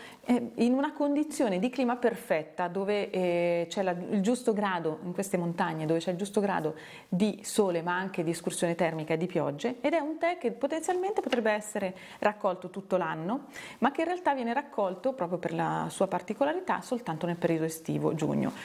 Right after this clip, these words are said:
Guardiamo le foglie, le foglie sono bellissime intanto, arricciate, nere, e si capisce già osservandole che sono intere, quindi le ritroveremo poi, eh, una volta aperte.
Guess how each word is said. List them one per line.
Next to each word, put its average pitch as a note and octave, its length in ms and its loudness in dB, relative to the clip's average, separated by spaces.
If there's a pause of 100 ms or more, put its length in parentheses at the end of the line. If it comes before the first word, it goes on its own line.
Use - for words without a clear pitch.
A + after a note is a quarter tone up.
(100)
Guardiamo G4+ 240 2
le E4+ 140 2
foglie, D3 400 -2
le A#3+ 60 0
foglie F4+ 280 -2
sono D3 460 -2
bellissime D#3+ 640 0
intanto, D3 640 -2 (540)
arricciate, A#3 680 -2
nere, F#3 520 0
e - 340 -2
si - 160 -4
capisce C4 420 2
già F#3+ 200 0
osservandole E3+ 760 0
che F#3+ 540 0
sono A3 300 2
intere, F3 540 0
quindi D#3+ 260 -2
le E3 120 6
ritroveremo E3+ 580 0
poi, D#3 380 0 (200)
eh, D#3+ 260 -2
una E3 180 2
volta E3 280 0
aperte. E3+ 520 -2